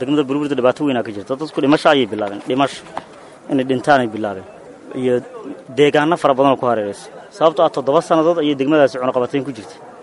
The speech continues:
Ay nimanka nabadgelyada cunaqabatayn ku sameeyeen. Waxaa sii dheer intaas dhibaatooyin xagga cunto yarida ah oo ka jirta. Rasaaka layga warramayay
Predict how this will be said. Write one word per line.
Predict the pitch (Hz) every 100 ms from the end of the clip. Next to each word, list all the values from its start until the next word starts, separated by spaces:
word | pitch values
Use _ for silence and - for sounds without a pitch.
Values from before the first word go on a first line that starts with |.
| - -
Ay | 120
nimanka | 123 147 139
nabadgelyada | 123 123 139 120
cunaqabatayn | 117 113 113 131
ku | 110
sameeyeen. | - 107 92 - - - - -
Waxaa | 135 160 175
sii | 160 170
dheer | 170 160
intaas | 165 143 151 - - - - - -
dhibaatooyin | 143 151 143 151 175
xagga | 160 147
cunto | 135 139 123
yarida | 139 151
ah | 127
oo | 123
ka | 131
jirta. | 107 - - - -
Rasaaka | 117 - 180 156
layga | 160 170
warramayay | 175 160 139 147